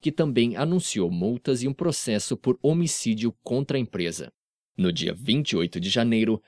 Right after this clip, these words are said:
a maternidade Coajimalpa foi reduzida a uma montanha de escombros após a explosão que obrigou mães a protegerem com o próprio corpo os filhos recém-nascidos.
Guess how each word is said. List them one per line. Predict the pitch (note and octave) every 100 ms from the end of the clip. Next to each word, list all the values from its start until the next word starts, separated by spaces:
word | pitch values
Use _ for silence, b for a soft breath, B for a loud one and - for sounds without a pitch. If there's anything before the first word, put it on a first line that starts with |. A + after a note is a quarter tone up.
| b
a | C#3+
maternidade | C3+ F3+ - C3 G#2 F#2 F2 F2 D#2+
Coajimalpa | - F2+ A#2+ C3+ A2+ A2 A#2 A2 -
foi | - C#3 D3+
reduzida | C3+ D3+ C#3 B2 G2 F#2+
a | G#2+
uma | C3
montanha | D3+ D3 - D#3 D#3+ D3+
de | F2
escombros | - - A2+ A2+ A#2+ A2+ - b
após | D#3+ - C3+ B2+
a | C#3
explosão | C#3 - D#3+ G2+ G2 A2
que | -
obrigou | G2 F2 F2 F2
mães | G#2+ A2 G#2+ C#3 C3
a |
protegerem | - E3 F#3 D3+ A2 F#2 F#2
com | F2+ G2+ G2
o |
próprio | - B2 D#3+ - F#3
corpo | - A2 A2 - A#2+ - b
os | F#3+ F3
filhos | - A#2 A2 A#2+ -
recém-nascidos. | A#2 - - C#3 D3 A#2+ - D#2 - - -